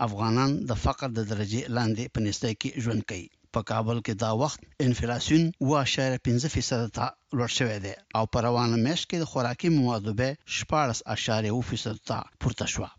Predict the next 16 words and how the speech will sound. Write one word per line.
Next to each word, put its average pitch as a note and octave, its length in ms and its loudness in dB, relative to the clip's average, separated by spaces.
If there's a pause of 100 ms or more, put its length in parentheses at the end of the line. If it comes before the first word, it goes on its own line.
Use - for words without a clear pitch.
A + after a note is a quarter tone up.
(300)
دا A#2+ 80 2 (100)
خبره E3 420 0
په E3 60 -2 (120)
کابل B2+ 240 0 (100)
کې D#3+ 80 2 (100)
د - 20 0 (120)
البیروني A#2+ 560 2
د D3+ 60 0 (100)
انسټیټیوټ B2 480 0 (100)
په B2 100 0
نوم C3 120 4 (120)
د - 120 -8
یوې A#2 200 2
آزادې C3+ 440 0
او A#2 140 -2
مستقلې D#3+ 460 -2